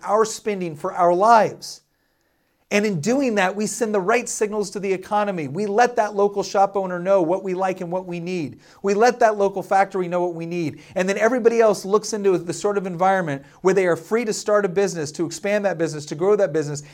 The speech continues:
and to know they're not gonna be punished for it. That's the sort of environment that we want within Virginia. And the way we get there is by lowering taxes. It is by addressing the regulatory burden that we currently have within the Commonwealth. And that's what we're looking at. So that's,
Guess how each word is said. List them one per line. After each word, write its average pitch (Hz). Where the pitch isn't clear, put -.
and 190
to 214
know 247
they're 214
not 247
gonna 247
be 190
punished 269
for 120
it. -
That's 233
the 220
sort 202
of 180
environment 175
that 170
we 156
want 165
within 156
Virginia. 151
And 139
the 135
way 175
we 185
get 185
there 156
is 185
by 175
lowering 160
taxes. 143
It 185
is 202
by 175
addressing 156
the 143
regulatory 156
burden 143
that 143
we 139
currently 147
have 135
within 135
the 127
Commonwealth. 123
And 127
that's 185
what 185
we're 165
looking 151
at. 117
So 165
that's, 226